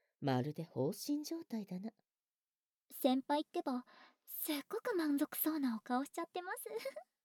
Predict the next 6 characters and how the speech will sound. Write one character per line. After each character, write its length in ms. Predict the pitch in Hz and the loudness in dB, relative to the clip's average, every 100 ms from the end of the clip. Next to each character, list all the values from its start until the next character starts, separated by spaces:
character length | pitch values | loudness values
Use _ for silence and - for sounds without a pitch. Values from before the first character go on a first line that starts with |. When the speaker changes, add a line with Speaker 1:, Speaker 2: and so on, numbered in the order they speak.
| _ _ _ _ _ _ _ _ _ _ _ _ _ _ _ - - - - 208 | _ _ _ _ _ _ _ _ _ _ _ _ _ _ _ -18 -12 -10 -10 0
Speaker 2:
<laughs> 0 | |
も 160 | 208 214 | 2 2
し 260 | - - - | 2 -2 -8
か 220 | - - | -10 -6
し 200 | - - | -6 -6
て、 140 | - | -8